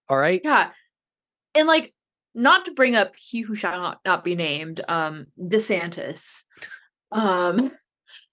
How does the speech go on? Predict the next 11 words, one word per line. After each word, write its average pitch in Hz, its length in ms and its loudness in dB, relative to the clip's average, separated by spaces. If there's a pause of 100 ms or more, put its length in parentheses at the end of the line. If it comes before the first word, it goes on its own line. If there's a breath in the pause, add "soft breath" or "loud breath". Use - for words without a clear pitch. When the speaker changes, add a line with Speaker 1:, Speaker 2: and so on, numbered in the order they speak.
(300)
Speaker 2:
you 247 240 6
saw 415 240 6
what 370 140 4
happened 370 300 2
in 311 100 -4
Florida 302 340 4
this 320 180 -2
past 330 320 0
week, 311 200 -6
right, 262 240 0
too? 294 340 -2